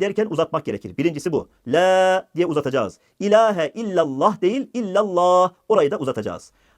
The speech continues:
"Muhammedun Resulullah" şeklinde söylenebilir ama en doğrusu "Muhammedur Resulullah" şeklinde söylenmesidir. Burada yapılan en büyük hata "Muhammeden Resulullah" denmesidir. Bu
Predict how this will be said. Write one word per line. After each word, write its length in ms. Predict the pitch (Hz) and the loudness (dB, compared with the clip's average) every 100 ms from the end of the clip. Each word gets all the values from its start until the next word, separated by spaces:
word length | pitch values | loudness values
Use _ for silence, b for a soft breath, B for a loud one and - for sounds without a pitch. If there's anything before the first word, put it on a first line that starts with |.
| - | -8
"Muhammedun 760 | 190 285 254 220 214 311 311 - | -2 0 2 0 0 -4 -6 -6
Resulullah" 600 | 165 196 226 196 175 123 | -4 0 2 2 2 0
şeklinde 440 | - 240 214 151 113 | -2 -4 -2 -4 -4
söylenebilir 580 | - 208 220 240 269 b - | -2 0 0 -2 -4 b -4
ama 200 | 175 - | -4 0
en 180 | 233 180 | -2 0
doğrusu 440 | 135 120 202 247 - | -2 0 0 0 -2
"Muhammedur 800 | 139 151 214 202 165 147 269 226 | -10 -2 0 0 -4 -2 -4 -2
Resulullah" 580 | 165 - 247 185 160 214 | -4 -2 -4 -2 0 -2
şeklinde 500 | 214 170 151 151 220 - | -4 -8 -4 -2 -2 -4
söylenmesidir. 520 | - 143 123 110 98 | -2 -2 -2 -8 -6
Burada 240 | 170 233 202 | 0 2 2
yapılan 340 | 165 147 127 - | 0 -2 -4 -2
en 180 | 220 | -2
büyük 180 | 156 139 | -2 -4
hata 380 | 147 175 214 214 - | -2 0 0 -2 -8
"Muhammeden 840 | 143 175 180 151 143 180 240 269 - - | -4 -2 -2 -4 2 2 2 -6 -10 -10
Resulullah" 500 | 131 139 120 135 143 | -8 -6 -6 -6 -8
denmesidir. 420 | 104 90 80 82 _ _ | -10 -12 -18 -20 _ _
Bu 160 | 190 277 | -6 -6